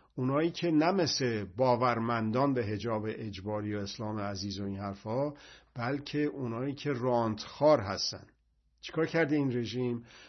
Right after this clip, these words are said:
اومده تضییقات و تنگناهای اقتصادی درست کرده. یعنی در واقع کار دولت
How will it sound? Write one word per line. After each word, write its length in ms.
اومده 460
تضییقات 960
و 160
تنگناهای 880
اقتصادی 560
درست 340
کرده. 280
یعنی 220
در 180
واقع 340
کار 320
دولت 800